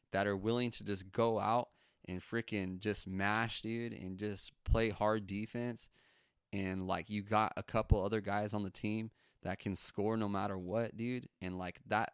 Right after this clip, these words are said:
like, it's like they don't even worry about that. They just wanna worry about shutting you down no matter what and getting rebounds and playing dirty and, like, playing hard-nosed basketball.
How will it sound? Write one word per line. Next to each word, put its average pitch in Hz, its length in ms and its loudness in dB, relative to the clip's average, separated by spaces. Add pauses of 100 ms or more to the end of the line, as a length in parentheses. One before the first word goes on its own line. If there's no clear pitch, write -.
(140)
like, 92 220 -8
it's 98 140 -4
like 120 140 0
they 120 100 2
don't 139 120 4
even 107 220 2
worry 110 220 4
about 95 240 -4
that. 90 240 -8
They 101 100 -2
just 113 200 -2
wanna 120 220 0
worry 110 260 0
about 90 220 -4
shutting 113 440 0
you 95 140 -4
down 95 420 -8 (420)
no 90 80 -4
matter 98 240 2
what 98 380 0
and 95 160 -8
getting 98 320 -2
rebounds 110 640 0
and 87 200 -8
playing 107 380 2
dirty 107 500 0
and, 85 180 -12
like, 80 220 -12
playing 107 240 -6
hard-nosed 107 560 -2
basketball. 117 600 -6